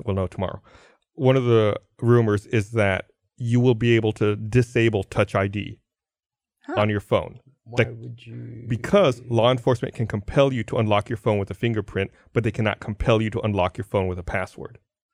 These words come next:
Speaker 3: That's a very specific
Speaker 1: So you,
Speaker 3: law.
Speaker 1: you can tap the home button five times and it disables Touch I D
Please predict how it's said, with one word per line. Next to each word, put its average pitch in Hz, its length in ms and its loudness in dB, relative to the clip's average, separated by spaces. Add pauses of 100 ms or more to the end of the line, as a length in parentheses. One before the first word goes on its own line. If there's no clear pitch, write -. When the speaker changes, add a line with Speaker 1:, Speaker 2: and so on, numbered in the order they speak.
(640)
Speaker 3:
That's 123 200 -6
a 139 60 0
very 127 300 4
specific - 880 -4 (140)
Speaker 1:
So - 180 2
you, 120 60 4
Speaker 3:
law. 120 440 2
Speaker 1:
you 131 120 0
can 123 140 0
tap - 440 0 (460)
the 120 100 -2
home 143 240 4
button 117 180 0
five 120 320 0
times 101 420 -2
and 110 100 -4
it 110 60 -2
disables 104 460 -2
Touch - 240 -6
I 98 100 -2
D 104 280 -8